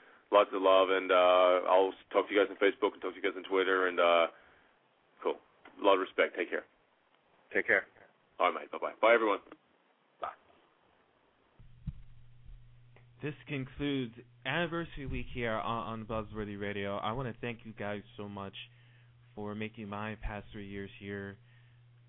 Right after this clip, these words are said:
Speaker 3: so much fun, so memorable. And I wouldn't be here without any of you guys. And I hope to be here for another three years. Let's keep it going for another three years. You know, we have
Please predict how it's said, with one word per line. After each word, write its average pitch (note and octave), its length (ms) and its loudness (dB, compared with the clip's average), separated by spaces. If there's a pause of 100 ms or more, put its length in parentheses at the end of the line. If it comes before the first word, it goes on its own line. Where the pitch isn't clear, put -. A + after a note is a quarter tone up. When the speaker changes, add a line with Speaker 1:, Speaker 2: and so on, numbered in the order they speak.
(300)
Speaker 3:
so B2 120 -4
much A#2+ 180 -6 (180)
fun, G#2 420 -8 (480)
so A2+ 460 -4 (420)
memorable. G2+ 680 -8 (1080)
And A2 100 -10
I G#2+ 80 -4
wouldn't A#2 220 -4
be A2 120 -8
here G#2 220 -6
without G2 280 -8 (120)
any A#2 180 -6
of A2 80 -8
you A2 140 -10
guys. G2 420 -6 (760)
And G2 400 -10 (440)
I A2+ 100 -12
hope B2 280 -10
to B2+ 80 -12
be A2+ 220 -10
here G#2+ 340 -4
for A2+ 80 -10
another G#2 340 -8
three G#2 140 -14
years. G2+ 420 -10
Let's G2 140 -18 (100)
keep G#2+ 200 -14
it G2+ 100 -14
going G2+ 320 -8
for G#2 80 -14
another G2 260 -10 (100)
three F#2+ 140 -14
years. G2 320 -8 (760)
You G2+ 80 -14
know, G2+ 80 -12
we G#2 80 -12
have G#2 120 -12